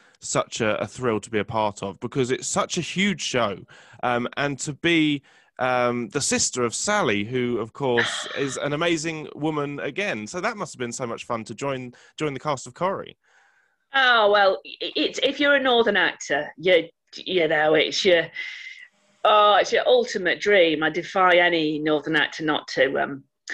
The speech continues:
Speaker 2: uh, so absolutely, it was a dream, dream come true. And, and I've been up for it over the years a few times, which weirdly enough, probably when you interview people, you'll find that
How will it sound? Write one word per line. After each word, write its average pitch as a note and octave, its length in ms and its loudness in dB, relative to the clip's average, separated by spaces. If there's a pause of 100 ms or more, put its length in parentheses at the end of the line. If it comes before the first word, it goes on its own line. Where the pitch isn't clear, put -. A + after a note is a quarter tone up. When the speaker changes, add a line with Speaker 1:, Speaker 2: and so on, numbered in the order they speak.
(360)
Speaker 2:
uh, F3 380 4
so G3 640 4 (500)
absolutely, G3 760 2
it A2+ 40 0
was D#3+ 120 -4
a F3+ 40 -6
dream, G3 420 4
dream G3 280 2
come G3+ 220 -4
true. B3 440 6
And, E3 200 2 (240)
and G3+ 140 2
I've G3 180 0
been D4 160 4
up C4 240 2
for D#3+ 200 0
it D3+ 160 4
over F3+ 260 2
the F3 100 2
years F3+ 460 6
a - 40 -10
few F#3+ 220 0
times, G#3 380 2
which - 220 0
weirdly C4 300 4
enough, A#3 260 2
probably G#3 240 4
when G3+ 160 4
you G3 300 4
interview F#3+ 360 0
people, F3+ 320 4
you'll E3+ 160 6
find F3 440 4 (500)
that E3+ 240 2